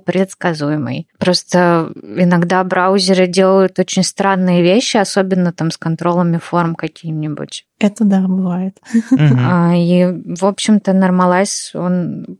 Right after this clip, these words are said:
Speaker 1: не сбрасывает всё до нуля, да, он просто делает свой, твой код предсказуемым. Но, опять же, это вот входит в противоречие с, э, методологией реиспользования кода, когда ты можешь вытащить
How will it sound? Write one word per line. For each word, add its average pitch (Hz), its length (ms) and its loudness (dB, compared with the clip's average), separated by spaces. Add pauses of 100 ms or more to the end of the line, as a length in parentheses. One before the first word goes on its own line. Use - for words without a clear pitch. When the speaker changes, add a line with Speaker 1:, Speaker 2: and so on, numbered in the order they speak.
(140)
Speaker 1:
не 208 220 6
сбрасывает 202 720 0
всё - 300 0
до 190 120 0
нуля, 190 500 2 (180)
да, 196 220 2
он 214 200 2
просто 214 360 -2
делает 202 420 2
свой, 190 240 0 (180)
твой 180 180 0
код 208 220 -2
предсказуемым. 180 720 0
Но, 165 160 2
опять 220 320 0
же, 254 80 2
это 220 220 0
вот 190 160 -2
входит 196 400 -2
в - 60 -20
противоречие 190 800 0
с, - 220 -6
э, 175 680 0
методологией 185 800 0
реиспользования 180 880 0
кода, 175 280 0
когда 180 240 -2
ты 185 140 -2
можешь 190 400 -2
вытащить 190 480 -4